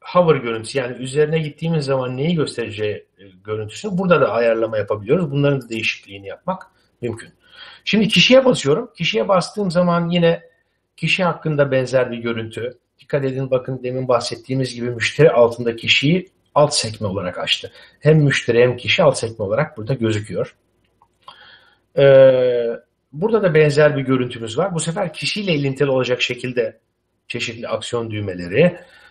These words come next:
e, ondan sonra kişiyle ilişkilendirilmiş proje fırsatı vesaire gözüküyor.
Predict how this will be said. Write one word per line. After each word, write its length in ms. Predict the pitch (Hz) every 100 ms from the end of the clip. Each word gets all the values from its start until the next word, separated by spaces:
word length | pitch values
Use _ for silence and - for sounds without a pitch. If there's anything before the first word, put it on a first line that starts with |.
| _
e, 500 | - 101 95 92 95 -
ondan 360 | 123 123 127 123
sonra 520 | - 123 120 117 - -
kişiyle 360 | - 147 135
ilişkilendirilmiş 1000 | 120 117 - 117 113 107 104 98 - -
proje 280 | - 107 104
fırsatı 500 | - 85 - 90 202
vesaire 360 | 147 - 110 170
gözüküyor. 440 | 131 - -